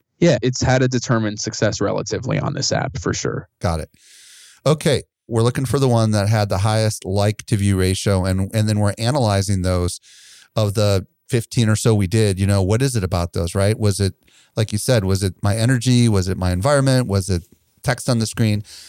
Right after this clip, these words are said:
Speaker 2: And you're looking for patterns, and that is going to be what you're gonna do. What with that? You're gonna, you're gonna use that to formulate kind of a strategy moving forward?
Speaker 1: Yeah, exactly. You're gonna use that to inform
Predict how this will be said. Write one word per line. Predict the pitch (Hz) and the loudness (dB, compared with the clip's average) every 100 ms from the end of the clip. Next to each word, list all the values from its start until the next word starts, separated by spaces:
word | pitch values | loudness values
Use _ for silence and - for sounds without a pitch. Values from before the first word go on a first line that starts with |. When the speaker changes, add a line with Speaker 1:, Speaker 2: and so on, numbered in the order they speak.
| - | -10
Speaker 2:
And | 107 107 | -2 2
you're | |
looking | 120 131 135 | 2 2 0
for | 120 | 2
patterns, | 127 113 110 104 | 2 4 2 2
and | 113 101 | 0 0
that | 104 113 | 0 -2
is | 123 104 | -2 -2
going | 110 101 | 0 0
to | 98 98 | 0 0
be | 98 98 98 95 - | 2 2 0 0 0
what | 107 - | -2 0
you're | 107 | -2
gonna | 110 104 | 0 2
do. | 104 | 2
What | 98 101 | 2 0
with | 98 | -2
that? | - 90 | -2 -2
You're | 90 | 0
gonna, | 107 98 - | 0 -2 -2
you're | 101 | 0
gonna | 104 | 0
use | 95 98 104 | 0 0 2
that | 101 98 | 0 -2
to | |
formulate | 101 104 98 98 98 | -4 -2 0 0 -2
kind | - 98 | -2 -4
of | 92 | -4
a | |
strategy | - 98 98 104 | -2 -2 0 0
moving | 101 92 92 | 0 -2 -2
forward? | - 95 156 - _ _ _ - | -2 -2 -2 -6 _ _ _ -4
Speaker 1:
Yeah, | - 117 107 104 | 2 4 2 0
exactly. | 104 107 107 104 104 | 0 0 0 -2 0
You're | 104 | 0
gonna | 110 110 | 2 0
use | 117 120 | 2 2
that | 123 113 - | 2 0 0
to | 110 | -2
inform | 104 - 107 104 104 110 | -2 0 0 0 -2 -6